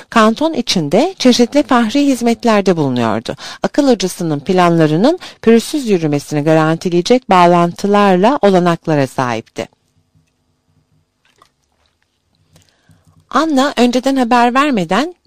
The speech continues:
Payne'in evine gelmiş, kendini tanıtmış ve gerekli açıklamaları yapmıştı.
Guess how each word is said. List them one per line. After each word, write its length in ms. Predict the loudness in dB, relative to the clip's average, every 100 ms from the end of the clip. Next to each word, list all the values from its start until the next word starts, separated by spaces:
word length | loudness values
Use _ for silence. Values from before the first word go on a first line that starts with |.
| _
Payne'in 340 | -2 0 0 -2
evine 300 | -2 0 -2
gelmiş, 600 | -2 -4 -2 -4 -6 -8
kendini 420 | -2 0 0 -4
tanıtmış 560 | -6 -6 -6 -6 -6 -4
ve 60 | 0
gerekli 420 | 0 0 -2 -6
açıklamaları 600 | -4 -6 -4 -4 -2 0
yapmıştı. 600 | 0 -2 -8 -8 -8